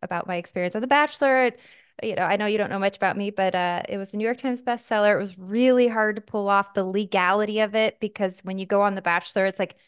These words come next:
you can't talk about the show secrets anywhere in this galaxy. My sister's an attorney, my husband's an attorney, but, um, he's a, he works at the A G's office. He's like, "Oh my God, I have so many questions for her." But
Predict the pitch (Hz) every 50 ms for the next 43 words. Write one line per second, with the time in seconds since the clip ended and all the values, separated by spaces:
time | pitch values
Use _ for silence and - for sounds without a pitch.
0 | _ _ - - 233 233 - 277 254 233 240 - 220 208 214 208 202 208 196 190
1 | - - 202 196 - - 208 190 185 180 - 196 185 - - 185 185 180 - -
2 | 190 190 196 190 180 185 180 170 180 175 - - 165 156 160 160 196 214 208 -
3 | - - 247 240 240 254 262 254 - - - - - - - _ _ - 220 240
4 | 233 - 226 240 240 - 226 220 220 226 214 214 208 214 - - 220 214 208 202
5 | 208 208 202 202 202 202 - 185 175 175 196 196 190 - 196 190 190 185 180 180
6 | - - 185 180 175 180 175 180 175 _ - 180 - - - 180 170 175 175 175
7 | 180 - - 247 226 208 - 185 180 - 196 220 220 220 208 208 - 208 208 190
8 | - 185 185 185 180 - 185 180 170 - 151 151 - - - - 180 - - 202
9 | 175 - 175 165 - 196 196 180 180 - 170 180 170 170 165 - - 180 180 175
10 | 175 - - 214 196 - - - 175 - - - 180 175 175 170 170 170 - -
11 | 185 - -